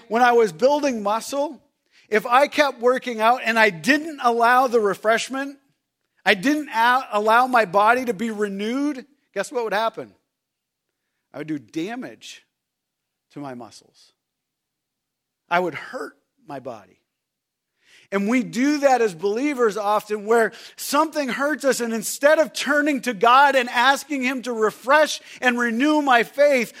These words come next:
I do something on my own and I end up hurting myself. And when I hurt myself, I turn from God, not to God. And so Paul's prayer here is this. He says, "Look, oh, that this group of believers would,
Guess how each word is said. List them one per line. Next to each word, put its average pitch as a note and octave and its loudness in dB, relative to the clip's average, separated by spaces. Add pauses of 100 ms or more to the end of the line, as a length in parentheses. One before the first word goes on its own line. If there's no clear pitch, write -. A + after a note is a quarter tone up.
(100)
I A#3 6
do C4+ 0
something C#4+ -2
on C#4 4
my B3 4
own C4 -2
and A3 -4
I A3 -2
end A#3 -2
up A3+ 0
hurting A#3+ -10
myself. D3+ -8
And D3+ -14
when D#3 -10
I D3+ -12
hurt G3+ -16
myself, D3 -12 (300)
I C3+ -12
turn D#3 -14
from E3 -16
God, G#2+ -20
not A#2 -20 (460)
to D3+ -20 (100)
God. A2+ -20 (2000)
And B2+ -18
so D#3 -8
Paul's F3+ -8
prayer E3+ -8
here C#3+ -14
is B2+ -18
this. C3 -14
He C3+ -20
says, B2+ -20
"Look, C#3 -18 (840)
oh, F#3 -6 (600)
that C3 -20
this C#3+ -16
group F3+ -12
of C#3+ -16
believers C#3 -10
would, B2 -20